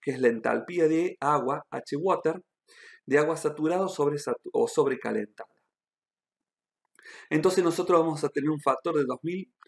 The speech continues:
quinientos uno coma cuatro, que es la entalpía de,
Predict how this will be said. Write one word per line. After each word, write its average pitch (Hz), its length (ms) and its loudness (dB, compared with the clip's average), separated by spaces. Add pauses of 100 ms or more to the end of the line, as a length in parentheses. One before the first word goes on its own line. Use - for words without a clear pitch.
(200)
quinientos 147 580 0
uno 170 220 -2
coma 135 260 -4
cuatro, 214 360 0
que 135 80 -8
es 127 80 -6
la 127 60 -4
entalpía 127 600 -4
de, 131 220 -4